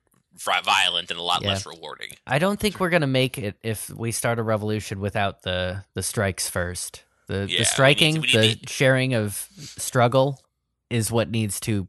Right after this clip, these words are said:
Speaker 2: preface the violence that may or hopefully,
Speaker 1: may
Speaker 2: you
Speaker 1: or
Speaker 2: know.
Speaker 1: may not have to occur in addition.
Speaker 2: Right.
Speaker 1: And that's the sad reality. There may come a point, there may come a point where if we strike enough, they do Gen-, Pinkerton's Generation two and start bringing the military down on us, like, get back to work.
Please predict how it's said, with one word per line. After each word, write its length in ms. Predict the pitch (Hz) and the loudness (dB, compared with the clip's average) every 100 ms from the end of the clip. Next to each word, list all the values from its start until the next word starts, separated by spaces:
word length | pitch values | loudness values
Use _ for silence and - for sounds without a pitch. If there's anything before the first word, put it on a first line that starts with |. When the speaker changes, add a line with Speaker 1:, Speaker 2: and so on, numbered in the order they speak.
| - | -2
Speaker 2:
preface 720 | 113 98 - 87 - - - _ _ - | 2 2 0 -4 -6 -10 -14 _ _ -6
the 100 | 104 | -2
violence 580 | 95 92 90 90 95 - | 0 2 0 -2 -6 -4
that 260 | 92 90 _ _ _ | -4 -4 _ _ _
may 460 | 107 98 98 95 104 | -8 -4 -4 -6 -8
or 240 | - 92 95 | -8 -6 -6
hopefully, 520 | 101 104 - 98 95 | -4 -6 -6 -6 0
Speaker 1:
may 140 | 160 | 2
Speaker 2:
you 140 | 127 101 | 4 4
Speaker 1:
or 20 | |
Speaker 2:
know. 60 | |
Speaker 1:
may 100 | 92 | 2
not 160 | 92 90 | 0 0
have 220 | 98 87 | -2 -4
to 100 | - | -6
occur 320 | 92 - 90 87 | -8 -2 0 0
in 140 | 90 | 0
addition. 540 | 90 85 - 64 58 _ | -2 -4 -4 -8 -10 _
Speaker 2:
Right. 100 | 113 | 0
Speaker 1:
And 80 | 98 | 2
that's 160 | 143 - | 2 0
the 80 | |
sad 240 | 123 95 85 | 0 0 0
reality. 440 | 90 82 80 82 | 0 0 -2 -4
There 120 | 104 | -2
may 160 | 113 127 | 0 0
come 140 | 135 | 0
a 40 | 123 | -2
point, 240 | 123 120 | 0 0
there 120 | 143 | 0
may 120 | 170 185 | 0 0
come 120 | 165 | 0
a 60 | |
point 260 | 147 139 151 | -2 -2 0
where 120 | 120 104 | 0 -2
if 160 | - | -2
we 80 | 120 | -4
strike 320 | - 120 117 | 0 0 2
enough, 580 | 104 110 123 - - - 110 | 2 2 2 -6 -18 -4 0
they 100 | 107 | 0
do 260 | 110 107 | 0 -2
Gen-, 380 | 98 117 101 98 - | -2 -2 -2 -10 -6
Pinkerton's 480 | 135 127 - 110 | -4 -2 -4 -4
Generation 540 | - 107 104 101 - 98 | 0 2 2 2 -2 -6
two 280 | 101 98 98 | -2 0 0
and 80 | 90 | -2
start 220 | 98 - | -4 -2
bringing 300 | 95 92 92 | -2 -2 -4
the 80 | 90 | -2
military 440 | 92 - 87 85 | -2 0 -2 -2
down 280 | 82 80 80 | -2 -2 -4
on 160 | 80 | -6
us, 240 | 80 82 - | -6 -8 -10
like, 120 | 82 | -6
get 140 | 85 | -6
back 220 | - 80 - | -4 -8 -8
to 80 | |
work. 300 | 87 80 73 | -12 -12 -12